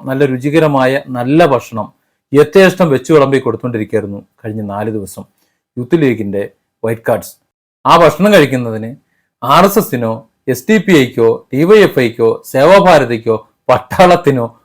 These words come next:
പോലീസിനോ സാധാരണക്കാർക്കോ ദുരിതം അനുഭവിക്കുന്നവർക്കോ അവരെ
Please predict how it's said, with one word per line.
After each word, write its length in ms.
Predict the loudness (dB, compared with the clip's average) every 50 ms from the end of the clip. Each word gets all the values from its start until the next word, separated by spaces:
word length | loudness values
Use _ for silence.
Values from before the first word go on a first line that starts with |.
| _ _ -2
പോലീസിനോ 640 | 2 4 4 4 4 4 2 0 -2 -2 -2 -4 -4 -6 _ _ _ _ -4 0
സാധാരണക്കാർക്കോ 840 | 4 4 4 6 6 4 4 4 4 2 2 2 2 0 0 -2 -2 -2 -4 _ _ 0
ദുരിതം 300 | 0 2 4 4 4 2 2 0
അനുഭവിക്കുന്നവർക്കോ 760 | 0 2 2 2 2 2 0 -2 -2 -2 -2 -2 -2 -2 -2 -2 -4 _ _ _ _ 0
അവരെ 160 | 2 2 2